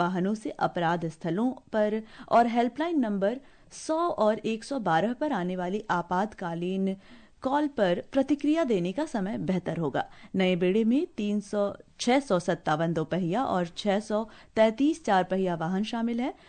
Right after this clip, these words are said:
मुंबई पुलिस आयुक्त कार्यालय के अंतर्गत आने वाले नब्बे पुलिस स्टेशनों में प्रत्येक को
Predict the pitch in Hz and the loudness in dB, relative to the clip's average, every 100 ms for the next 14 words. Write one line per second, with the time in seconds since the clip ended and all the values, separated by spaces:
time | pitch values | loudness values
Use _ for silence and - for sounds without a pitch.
0 | - - 247 311 294 285 294 262 262 - | -8 2 4 4 2 -2 0 0 -2 -2
1 | 190 175 170 208 220 180 175 170 240 262 | 0 2 2 0 -2 -4 -2 -4 -4 -4
2 | 214 208 208 214 202 208 220 285 269 208 | -4 -2 -4 -2 -2 -2 -4 -6 -6 -4
3 | 214 - - 170 165 190 220 294 254 - | -6 -8 -12 -8 -6 -2 0 2 0 -2
4 | - - - 269 277 302 277 262 208 | -8 -8 0 0 0 -4 -4 0 0